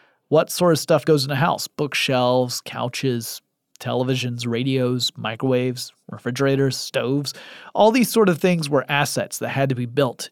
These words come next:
in the game. So they started hiring people to build those assets. As this was happening,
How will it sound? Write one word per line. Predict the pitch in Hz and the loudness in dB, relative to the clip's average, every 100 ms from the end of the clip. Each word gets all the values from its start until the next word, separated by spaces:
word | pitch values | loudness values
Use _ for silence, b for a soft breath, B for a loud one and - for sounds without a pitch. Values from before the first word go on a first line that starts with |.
| - | -10
in | 123 | -8
the | 120 | -2
game. | 135 127 - - | -2 -2 -6 -8
So | - 120 117 120 _ | -4 -2 -2 -8 _
they | 123 | -10
started | 113 117 120 | -6 -4 -2
hiring | 156 208 170 135 | 0 2 2 0
people | 139 139 180 196 _ | -4 0 -2 -2 _
to | 127 | -12
build | 123 131 131 | -2 -2 0
those | 123 | 0
assets. | 147 143 - - - - _ _ _ _ | 0 -2 -6 -10 -12 -12 _ _ _ _
As | 185 233 202 | 2 4 4
this | 214 160 | 2 0
was | 131 | 2
happening, | 202 214 127 107 | 2 2 -2 -8